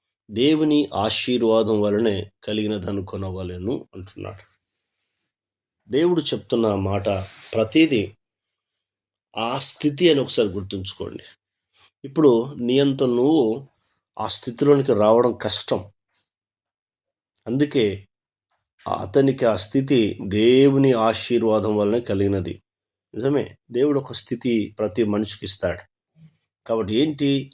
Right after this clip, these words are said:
ఆ స్థితి అంటే ధనధాన్యము సమృద్ధి అని చెప్పాడు. ఆ, కాబట్టి ఇది ఇచ్చిన తర్వాత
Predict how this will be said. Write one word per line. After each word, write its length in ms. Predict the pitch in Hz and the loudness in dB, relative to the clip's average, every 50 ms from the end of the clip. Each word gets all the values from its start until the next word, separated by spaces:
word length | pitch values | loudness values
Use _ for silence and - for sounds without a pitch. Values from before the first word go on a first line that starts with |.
| _ - | _ -8
ఆ 100 | 101 104 | -6 -4
స్థితి 440 | 95 - - - - 123 135 147 131 | -2 -4 -4 -4 -8 -2 2 4 4
అంటే 480 | 117 107 98 123 110 98 95 95 95 _ _ _ _ _ _ _ _ 98 | 4 2 2 2 2 2 0 -2 -6 _ _ _ _ _ _ _ _ -10
ధనధాన్యము 840 | 87 98 104 104 113 110 92 - 104 104 107 107 104 101 101 104 101 | -6 -4 -2 0 0 -2 -2 -4 -4 -2 -2 -2 -2 -2 -2 -2 -4
సమృద్ధి 680 | - - 98 95 98 95 92 90 87 82 85 98 98 | -4 -4 -6 -6 -6 -6 -6 -8 -10 -8 -4 -2 -2
అని 100 | 92 92 | -2 -4
చెప్పాడు. 420 | 90 - 98 90 _ - 85 87 - _ _ _ _ _ _ _ _ _ _ _ _ _ _ _ _ _ _ _ _ 110 | -6 -10 -12 -14 _ -12 -12 -12 -14 _ _ _ _ _ _ _ _ _ _ _ _ _ _ _ _ _ _ _ _ -8
ఆ, 160 | 120 143 151 165 _ _ _ _ | -8 -8 -8 -10 _ _ _ _
కాబట్టి 360 | - 131 151 185 165 156 151 120 101 95 92 95 - _ _ _ _ _ _ _ _ _ _ _ _ _ _ _ _ _ - | -6 -2 -2 -2 -2 -2 -4 -2 -2 -4 -8 -10 -14 _ _ _ _ _ _ _ _ _ _ _ _ _ _ _ _ _ -6
ఇది 140 | 147 131 131 | -2 -2 -2
ఇచ్చిన 240 | 123 131 - 180 175 | 0 0 0 0 2
తర్వాత 720 | 143 147 123 120 117 113 107 98 123 113 98 95 95 98 | 2 2 4 4 4 2 2 4 4 4 4 2 -2 -8